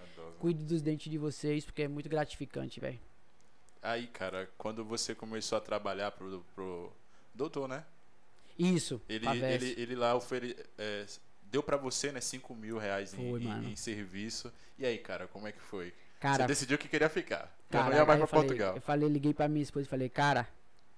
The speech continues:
Speaker 2: agora eu não vou mais não, velho." Eu consegui um cliente e ele, através dele, eu comecei a saber cobrar meus trabalhos.
Speaker 1: Hum.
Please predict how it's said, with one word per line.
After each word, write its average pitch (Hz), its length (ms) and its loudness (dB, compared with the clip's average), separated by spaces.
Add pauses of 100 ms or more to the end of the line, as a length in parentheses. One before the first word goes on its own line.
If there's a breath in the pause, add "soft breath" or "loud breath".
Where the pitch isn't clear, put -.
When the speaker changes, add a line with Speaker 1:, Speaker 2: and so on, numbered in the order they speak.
(260)
Speaker 2:
agora 127 340 4
eu 147 40 4
não 151 80 4
vou 165 100 4
mais 196 220 2
não, 120 200 0
velho." 113 200 -4 (840 soft breath)
Eu 135 100 -2
consegui 143 360 2
um 147 80 4
cliente 151 420 2
e 240 200 8
ele, 214 440 8 (680 soft breath)
através 185 480 4
dele, 202 400 6
eu 170 80 0
comecei 190 720 4 (720)
a 160 80 0
saber 180 520 6
cobrar 202 360 6
meus 214 160 2
trabalhos. 160 580 2 (960 soft breath)
Speaker 1:
Hum. 185 60 -14